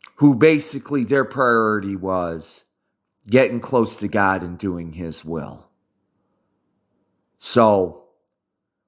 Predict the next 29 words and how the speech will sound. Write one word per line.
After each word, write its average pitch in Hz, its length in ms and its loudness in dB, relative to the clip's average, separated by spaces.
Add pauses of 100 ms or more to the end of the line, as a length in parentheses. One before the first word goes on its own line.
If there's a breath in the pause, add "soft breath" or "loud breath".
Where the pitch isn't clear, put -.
(120)
basically, 117 1120 0 (560)
um, 87 480 0 (680)
you 107 140 -4
know, 82 340 -4 (640 soft breath)
this 160 380 2
is 147 160 -10
where 147 160 2
the 117 100 -4
quote 147 400 0
in 117 60 -6
the 110 100 -4
gospel 123 760 0
where 104 200 -2
Jesus 110 460 -6
says, 104 640 2 (600 soft breath)
"They 123 460 4
praise 151 540 -2
me 139 160 -4
with 131 240 -2
their 117 200 0
lips, 113 480 -2
but 110 220 -4
their 104 140 2
hearts 113 400 0
are 101 100 0
far 98 260 0
from 82 380 -10
me." - 200 -20 (2000)
And 110 600 0